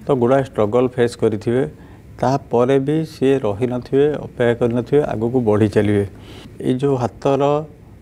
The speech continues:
ଯୋଉ ଫେଟ୍ ଲାଇନ୍ ରହିଲା, ଫାଷ୍ଟ ବ୍ରାସଲେଟ୍‌ରୁ ଆସିଛି, ଆଉ ଫାଷ୍ଟ ବ୍ରାସଲେଟ୍‌ରୁ ଆସିକିରି ଯୋଉ ସାଇନ୍ କ୍ରିଏଟ୍ କରୁଛି ହେଡ଼ଲାଇନ୍ ତଳେ, ଏଇ ଯୋଉ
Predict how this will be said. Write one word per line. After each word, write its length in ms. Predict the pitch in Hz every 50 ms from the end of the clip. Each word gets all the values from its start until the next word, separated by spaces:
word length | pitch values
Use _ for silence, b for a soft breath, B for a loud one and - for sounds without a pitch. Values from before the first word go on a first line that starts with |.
| - - -
ଯୋଉ 300 | 110 107 110 110 113 107
ଫେଟ୍ 340 | 101 - 120 123 127 - 147
ଲାଇନ୍ 220 | 143 143 139 143
ରହିଲା, 220 | 143 147 147 147
ଫାଷ୍ଟ 320 | 135 - - 131 131 - - -
ବ୍ରାସଲେଟ୍‌ରୁ 880 | 127 120 113 107 - - 117 117 - - - 135 135 127 123 - 147 139
ଆସିଛି, 560 | 120 110 - - 139 135 - 156 151 151 143 -
ଆଉ 200 | 127 117 117 120 117 -
ଫାଷ୍ଟ 220 | 117 117 - - -
ବ୍ରାସଲେଟ୍‌ରୁ 580 | 143 131 123 - - 139 135 131 135 - 139
ଆସିକିରି 560 | 131 113 - - - 135 135 139 135 143 143 135
ଯୋଉ 840 | 131 123 123 123 123 123 123 123 123 120 120 120 117 117 113 113
ସାଇନ୍ 600 | 113 - - 113 113 117 127 127 131 131 131 131 127 -
କ୍ରିଏଟ୍ 240 | - 123 123 120 113
କରୁଛି 680 | - - 123 117 120 117 117 - 127 127 127 131 127 127
ହେଡ଼ଲାଇନ୍ 440 | 123 117 113 113 120 120 120 120 117
ତଳେ, 420 | - 120 113 113 110 117 135 160 - B B B B B B B B B B -
ଏଇ 400 | 131 131 131 139 143 143 139 139
ଯୋଉ 400 | 131 139 143 139 139 139 139 135